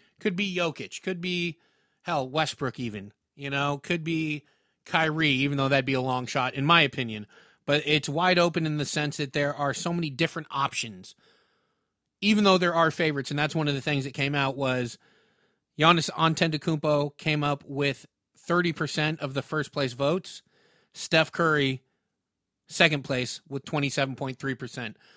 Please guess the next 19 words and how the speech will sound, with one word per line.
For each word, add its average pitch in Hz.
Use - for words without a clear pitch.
of 131
the 123
first 123
place 117
votes. 104
And 139
to 175
explain 190
that 170
is, 151
in 185
this 175
E 180
S 165
P -
N 156
article, 151
they 151
polled 156